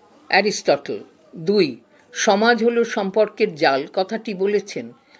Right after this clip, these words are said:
ম্যাকআইভার। তিন, সমাজ হলো পারস্পরিক রীতিনীতির একটি জটিল প্রণালী, কথাটি বলেছেন ল্যাপিয়ার। চার,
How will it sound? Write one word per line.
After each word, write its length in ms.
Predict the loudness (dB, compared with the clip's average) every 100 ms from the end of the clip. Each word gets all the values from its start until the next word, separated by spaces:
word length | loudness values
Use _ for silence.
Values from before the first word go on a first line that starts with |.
| -10 -4
ম্যাকআইভার। 680 | -2 4 4 2 -4 -8 -10 _ _ _ _ _ _ _ -20 -20 _ _ _ 2
তিন, 220 | 4 4 0 -10 -6
সমাজ 260 | -2 -2 0 0
হলো 120 | 0 0
পারস্পরিক 520 | 0 -2 -2 -2 -2 -6
রীতিনীতির 600 | -8 -6 -6 -6 -6 -6
একটি 160 | -6 -8
জটিল 380 | -4 -4 -4 -10 -6
প্রণালী, 420 | -6 -4 -6 -8 -8
কথাটি 360 | -4 -6 -6 -4
বলেছেন 500 | -2 -2 -2 -8 -10 -14 _ _
ল্যাপিয়ার। 680 | 0 2 2 0 -6 -6 -8 -20 _ _ _ _ _ _ _ -2
চার, 300 | 2 2